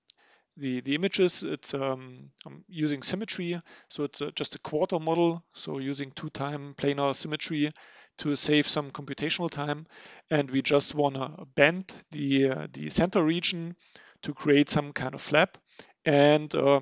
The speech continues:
yeah, one look at that and see what happened. But as mentioned, the main focus is on the, on the interface and the, the interaction between the tools.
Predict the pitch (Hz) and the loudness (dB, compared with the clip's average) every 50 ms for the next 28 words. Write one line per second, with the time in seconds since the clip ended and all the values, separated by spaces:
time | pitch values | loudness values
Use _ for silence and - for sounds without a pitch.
0 | 147 160 165 160 143 139 135 135 135 135 165 - - 170 147 139 151 147 151 - | 2 0 -2 -2 0 0 -4 -4 0 -2 -2 -2 -2 -6 2 4 6 6 6 4
1 | - - _ _ _ _ _ _ _ _ _ _ _ - 139 143 143 139 135 135 | 0 -10 _ _ _ _ _ _ _ _ _ _ _ -4 -2 0 -2 -2 -4 -4
2 | - - - 143 139 139 139 127 - 139 139 - - 139 147 - - 196 180 175 | -2 -2 0 2 4 4 2 2 0 -6 -8 -4 0 2 2 2 2 0 0 -2
3 | 180 180 160 _ 151 139 - - - 165 156 - 147 147 143 - 156 143 131 - | -6 -8 -2 _ -2 -2 -2 -4 -8 -8 -8 -6 -8 -6 -8 -8 -10 -10 -14 -14
4 | - 131 127 127 131 139 147 143 - - 147 135 - 160 135 - 156 151 - - | -14 -12 -12 -8 -6 -6 -6 -6 -4 -4 -4 -2 -2 -2 -2 -2 -4 -4 -4 -6
5 | 156 139 123 127 131 131 131 127 123 123 - _ _ _ - 135 147 143 147 - | -8 -10 -10 -10 -8 -6 -6 -8 -8 -10 -16 _ _ _ -8 -6 -4 -4 -4 -6
6 | 147 - - 151 147 151 156 - - 156 139 131 135 127 139 135 131 131 123 139 | -8 -2 0 2 2 2 0 -2 -4 -6 -8 -8 -10 -6 -4 -4 -4 -4 -4 -4
7 | 151 160 139 147 131 127 - - - 151 131 135 - - - 160 147 - - - | -4 -4 -4 -2 -4 -4 -2 -4 -6 -4 -4 -10 -12 -12 -16 -16 -16 -16 -16 -16
8 | 151 165 156 - - - | -16 -16 -14 -14 -14 -14